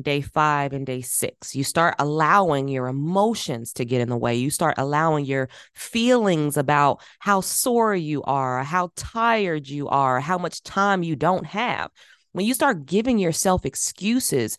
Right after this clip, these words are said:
to not get things done, that contributes to your self-doubt. And so instead of sitting around,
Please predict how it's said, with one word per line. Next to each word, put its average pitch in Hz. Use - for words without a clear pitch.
to 180
not 160
get 165
things 170
done, 180
that 143
contributes 170
to 180
your 160
self-doubt. 147
And 185
so 202
instead 220
of 262
sitting 247
around, 156